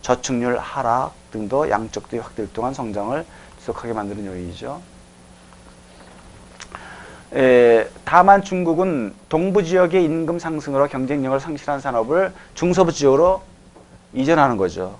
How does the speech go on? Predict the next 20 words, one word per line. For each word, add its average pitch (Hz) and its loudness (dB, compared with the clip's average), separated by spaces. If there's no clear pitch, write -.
그게 156 4
이제 139 8
역대 156 2
한국과 165 0
일본, 120 2
이 101 -4
다른 156 2
나라들이 151 4
겪고 - -2
있었던 147 -2
중진국 135 -4
함정하고는 143 -2
좀 151 -6
다르죠. 98 -6
그래서 123 0
중국은 190 0
아직도 143 0
여력 151 2
있는 139 -6
게 131 0